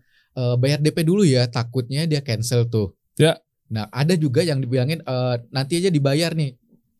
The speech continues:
Speaker 1: Berarti dia udah beli barang, udah akad, ternyata kemudian tiba-tiba, eh, orangnya cancel nih, nggak jadi.
Speaker 2: Ya.
Speaker 1: Itu sebenarnya hukum-hukum just tip tuh seperti apa, Tat? Ini karena ini paling sering banget kejadian dan paling sering ditanyakan di D M, D M aneh ya.
Speaker 2: Hmm, hmm.
Speaker 1: Tapi nggak bisa jawab, karena sebenarnya untuk just tip ini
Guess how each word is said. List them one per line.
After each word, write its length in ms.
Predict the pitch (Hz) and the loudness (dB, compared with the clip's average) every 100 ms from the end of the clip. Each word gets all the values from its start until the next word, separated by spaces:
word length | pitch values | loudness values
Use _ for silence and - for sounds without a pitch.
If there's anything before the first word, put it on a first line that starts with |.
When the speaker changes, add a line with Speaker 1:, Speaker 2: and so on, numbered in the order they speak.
| _ _ _ | _ _ _
Speaker 1:
Berarti 220 | 127 131 175 | -2 0 4
dia 100 | 185 | 4
udah 140 | 143 | 4
beli 240 | 120 120 117 | 2 2 2
barang, 460 | 104 101 120 131 | -2 -2 -2 -2
udah 180 | 165 117 | -4 -6
akad, 460 | 113 104 _ 151 165 | -6 -10 _ -8 -6
ternyata 300 | 139 135 202 | -6 -6 -4
kemudian 260 | 180 170 185 | -4 -2 -2
tiba-tiba, 540 | 156 143 151 180 190 _ _ _ _ - - | -2 -4 -2 -2 -2 _ _ _ _ -20 -4
eh, 260 | 147 147 | 0 0
orangnya 280 | 135 139 180 | 0 0 0
cancel 300 | 208 196 233 | 0 0 0
nih, 240 | 214 196 139 | -2 -2 -2
nggak 140 | 143 | 0
jadi. 280 | 175 185 208 170 - - | 2 2 0 -4 -8 2
Speaker 2:
Ya. 160 | 143 156 | 4 4
Speaker 1:
Itu 160 | 254 | -2
sebenarnya 260 | 165 165 - | -6 -6 -6
hukum-hukum 560 | 165 156 147 - 156 151 143 _ | -8 -4 -4 -4 -6 -6 -8 _
just 240 | 120 135 - | -8 -4 -4
tip 140 | 175 | -4
tuh 100 | 240 | -8
seperti 260 | - - 175 | -8 -8 -4
apa, 200 | 185 196 | -2 -2
Tat? 100 | 147 | -2
Ini 140 | 170 | -2
karena 180 | 214 185 | -2 0
ini 120 | 220 | -2
paling 340 | - - 143 147 | -2 -2 0 0
sering 320 | 139 143 135 | 0 -2 0
banget 240 | 123 120 | 0 0
kejadian 400 | 120 117 120 135 | 0 4 4 4
dan 120 | 160 123 | 2 0
paling 180 | 131 | -2
sering 180 | 120 123 | -2 0
ditanyakan 560 | 120 117 117 113 117 117 | -2 -2 -2 -2 -2 0
di 160 | 113 | 0
D 160 | 110 113 | 0 -2
M, 160 | 117 113 110 - - - | -2 -4 -6 -14 -14 0
D 100 | 120 | 2
M 120 | 113 | 2
aneh 160 | 123 127 | 2 2
ya. 100 | 117 | 0
Speaker 2:
Hmm, 240 | 117 147 104 | 4 4 4
hmm. 160 | 107 92 | 2 -2
Speaker 1:
Tapi 100 | 190 | -2
nggak 180 | 180 127 | 0 0
bisa 180 | 127 120 | -2 -2
jawab, 280 | 113 160 151 | 0 0 -2
karena 220 | - 160 | -4 -8
sebenarnya 300 | 170 160 190 | -4 -4 -4
untuk 180 | 156 135 | -6 -2
just 220 | 123 120 | 0 0
tip 100 | 143 | -2
ini 160 | 139 | -6